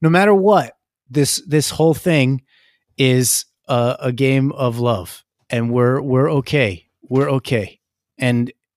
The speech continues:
and, and these experiences we're talking about, you know, you start to see that more and more.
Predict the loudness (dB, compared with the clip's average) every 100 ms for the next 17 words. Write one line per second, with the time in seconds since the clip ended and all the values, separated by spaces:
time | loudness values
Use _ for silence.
0 | -4 0 0 0 0 2 0 -4 -2 0
1 | 2 0 -2 -4 0 -2 -2 -4 -2 -4
2 | -6 -14 -20 _ -4 0 0 0 -2 -2
3 | -4 -4 -4 -4 -4 -6 -8 _ _ _
4 | _ -6 -4 -2 -2 -4 -6